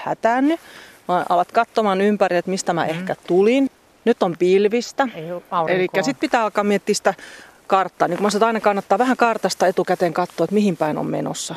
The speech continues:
Speaker 1: että missä metsässä suunnilleen pyörii. Ja sit jos se kartta on vielä mukana, niin sä voit sit sitä kartasta katsoa, että ahaa, että mä oon tässä aukossa, niin mä päätin, että mä tuun tähän metsä-,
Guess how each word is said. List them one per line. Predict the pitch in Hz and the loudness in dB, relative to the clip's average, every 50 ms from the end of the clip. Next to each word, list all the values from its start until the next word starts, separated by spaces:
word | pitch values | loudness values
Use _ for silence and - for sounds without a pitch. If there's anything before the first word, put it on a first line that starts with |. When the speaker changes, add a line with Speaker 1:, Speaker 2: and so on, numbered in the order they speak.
| 160 160 | -10 -10
Speaker 1:
että | - - - 165 - - | -6 -4 -2 -2 -2 -2
missä | 196 214 - - 208 | -2 -2 0 0 2
metsässä | 202 214 208 - - - - - 190 | 2 0 0 -2 -4 -4 -2 -2 0
suunnilleen | - 220 214 202 180 165 143 147 147 139 - | 2 2 2 2 2 0 0 0 0 -2 -2
pyörii. | - 151 - - 151 151 - - - 156 165 | -2 -2 -2 -2 -2 -2 -4 -6 -6 -6 -4
Ja | - 180 | -2 -2
sit | 226 - - | 0 0 0
jos | 226 - | -2 -2
se | - 202 | -4 -2
kartta | - 226 220 214 202 - - 165 | 0 0 0 0 -2 -4 -4 -4
on | 151 147 | -2 -2
vielä | 156 151 147 147 151 | -2 -2 -2 -4 -4
mukana, | 160 160 147 - - 202 220 277 | -4 -6 -6 -2 -2 0 0 0
niin | - - - - - - - - - - _ 202 | 0 -2 -8 -20 -20 -20 -20 -20 -20 -14 _ -2
sä | - 202 | 0 2
voit | 196 202 190 - | 2 2 2 0
sit | 247 - - | -2 0 0
sitä | 247 - 240 | 0 0 0
kartasta | - - 254 247 220 - 160 - - 160 - | 2 2 2 2 0 -2 -6 -4 -4 -4 -4
katsoa, | - 147 151 - _ - 151 139 143 | -2 -4 -4 -6 _ -4 -4 -2 -2
että | - _ - - - | -4 _ -8 -6 -4
ahaa, | - 156 185 208 208 190 | -2 0 2 2 2 2
että | 185 190 | 0 0
mä | 180 | -2
oon | 175 - | 0 0
tässä | - 233 233 - - 175 143 | -2 -2 -2 -2 -2 0 0
aukossa, | 139 156 156 151 151 - - - - - - 135 | 2 2 2 2 0 -2 -4 -6 -6 -4 -4 -2
niin | 139 151 156 | -2 0 -2
mä | 170 170 | -2 0
päätin, | - 220 220 220 196 - 175 156 | 2 2 2 2 0 0 -2 -2
että | 156 - - | -2 -4 -6
mä | 156 | -4
tuun | - 165 160 151 | -2 -2 -2 0
tähän | - 226 220 226 226 196 175 156 | 0 0 0 0 0 -2 -4 -4
metsä-, | 156 - - - - - - 226 | -6 -6 -8 -8 -4 -2 -2 -2